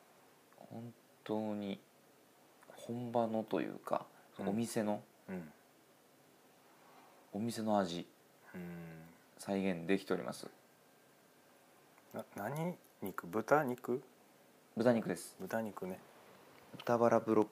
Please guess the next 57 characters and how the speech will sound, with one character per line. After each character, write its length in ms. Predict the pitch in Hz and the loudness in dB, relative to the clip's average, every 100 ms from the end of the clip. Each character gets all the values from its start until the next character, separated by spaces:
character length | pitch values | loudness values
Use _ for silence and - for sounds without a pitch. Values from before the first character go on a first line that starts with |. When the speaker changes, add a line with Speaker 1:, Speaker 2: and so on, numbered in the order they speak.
| - | -2
Speaker 1:
ク 140 | - | -4
を 120 | 73 - | -2 -4
使 200 | - 87 | 2 2
う 60 | |
ん 100 | 78 | 2
で 80 | 76 | -2
す 120 | - | -6
け 80 | - | -4
ど、 240 | - 87 78 | 2 4 4
Speaker 2:
う 20 | |
ん、 160 | - - - | 0 -10 -16
得 280 | - 101 107 | -12 -6 -2
意 40 | 101 | -2
の 100 | 98 | -2
や 80 | |
つ 100 | 95 - | -4 -8
ね。 120 | 85 - - - - - - - - - | -16 -18 -20 -20 -20 -20 -20 -20 -20 -12
Speaker 1:
簡 240 | - - 170 165 - | -6 -4 -4 -6 -2
単 240 | 170 160 | 0 2
な 120 | 156 | 2
の 120 | 139 104 | 4 6
よ。 200 | 90 - - - - - - - - - - - - - - | 4 2 -8 -20 -20 -20 -20 -20 -20 -20 -20 -20 -20 -20 -4
ま 100 | - | 0
あ、 20 | - - - | 0 -2 -14
普 120 | - | -12
通 420 | - - 285 285 | -10 -4 -2 0
に、 320 | 285 285 233 - - - - - - - | 0 0 -2 -4 -16 -20 -20 -20 -20 -14
Speaker 2:
う 40 | 202 | -10
ん。 20 | |
Speaker 1:
普 60 | 190 | -8
通 180 | 170 214 | -2 0
に 180 | 233 226 | 2 2
作 200 | - - | -4 -8
っ 20 | |
て 160 | - | -6
も 80 | 104 | -4
全 300 | 90 95 117 | -2 -4 -2
然 380 | 117 123 120 123 - - | 0 2 2 0 -8 -4
美 80 | |
味 80 | 113 | -2
し 80 | 123 | -2
い 20 | |
と 80 | 117 | -4
思 100 | 67 - - - | -6 -10 -18 -12
う。 40 | - | -8
も 100 | 85 | -6
う、 80 | - - - - | -8 -18 -20 -8
味 160 | - 113 | -4 -4
付 180 | - 131 | -4 2
け 40 | |
が 140 | 120 | 6
美 60 | 110 | 8
味 80 | 104 | 6
し 140 | 95 | 2
い 40 | 87 | -6
か 100 | |
ら。 80 | - | -6